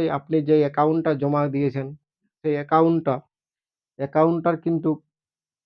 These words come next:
যে ব্যাংকের থেকে আপনি যে ব্যাংক অ্যাকাউন্ট জমা দিয়েছেন, সেই অ্যাকাউন্টটাও কিন্তু ওই ব্যাংকটা ওয়েস্ট বেঙ্গলের under-এ বা ওয়েস্ট বেঙ্গলের মধ্যে কিন্তু কোনো ব্যাংকের অ্যাকাউন্ট আপনাকে জমা দিতে হবে। আপনি যদি ঝাড়খণ্ড থেকে বা অন্য কোনো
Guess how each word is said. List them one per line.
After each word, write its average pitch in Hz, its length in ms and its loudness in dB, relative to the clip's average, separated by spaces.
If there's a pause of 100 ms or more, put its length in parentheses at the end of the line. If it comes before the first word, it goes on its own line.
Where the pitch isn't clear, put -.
(220)
যে 143 200 2
ব্যাংকের 156 480 2
থেকে 156 160 -2
আপনি 151 240 2
যে 151 140 6
ব্যাংক 151 260 2
অ্যাকাউন্ট 147 340 2
জমা 143 180 2
দিয়েছেন, 143 300 -2
সেই 147 120 0
অ্যাকাউন্টটাও 156 540 0
কিন্তু 156 300 -6 (460)
ওই 156 120 0
ব্যাংকটা 156 500 0 (440)
ওয়েস্ট 160 300 -4
বেঙ্গলের 170 480 0 (120)
under-এ 160 460 4
বা 147 220 2
ওয়েস্ট 151 300 0
বেঙ্গলের 165 360 2
মধ্যে 151 420 0
কিন্তু 165 340 -6 (560)
কোনো 156 180 0
ব্যাংকের 151 440 0
অ্যাকাউন্ট 156 320 0
আপনাকে 151 320 -2
জমা 143 240 0
দিতে 131 200 -4
হবে। 107 160 -6 (480)
আপনি 143 300 -4
যদি 160 220 0
ঝাড়খণ্ড 135 500 -4
থেকে 151 180 -2
বা 147 180 2
অন্য 151 300 -2
কোনো 151 220 -2